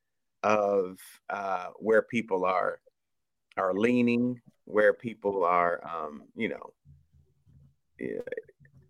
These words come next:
it can change everything, where, where they're leaning, where they're, uh,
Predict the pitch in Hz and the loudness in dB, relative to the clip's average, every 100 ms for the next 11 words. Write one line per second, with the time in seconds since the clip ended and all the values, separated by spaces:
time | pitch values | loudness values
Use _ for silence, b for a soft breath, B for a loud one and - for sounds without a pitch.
0 | - - 123 131 123 131 120 107 104 95 | -20 0 0 4 2 4 2 4 0 0
1 | 92 - - 87 117 101 107 101 95 107 | -8 -12 -8 6 8 8 8 6 6 8
2 | 120 117 113 110 101 104 95 98 90 87 | 8 8 4 2 8 8 8 6 4 -4
3 | - - 90 85 50 | -10 -8 -8 -8 -12